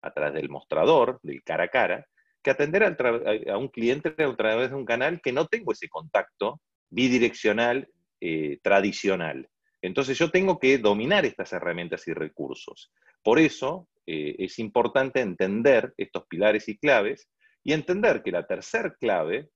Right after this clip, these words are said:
es los canales alternativos centrados en clientes. ¿Qué quiere decir esto? Eh, que no solamente tengo que vender a través de mi tienda online, sino el esfuerzo que yo hago para digitalizarme,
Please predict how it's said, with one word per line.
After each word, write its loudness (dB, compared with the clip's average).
es -6
los -6
canales -4
alternativos -6
centrados -4
en -12
clientes. -14
¿Qué -2
quiere 6
decir 4
esto? 2
Eh, -6
que -6
no 0
solamente 2
tengo 0
que 2
vender 2
a -4
través 2
de -10
mi -14
tienda -4
online, -4
sino 0
el 4
esfuerzo 0
que -4
yo 0
hago 0
para -4
digitalizarme, -6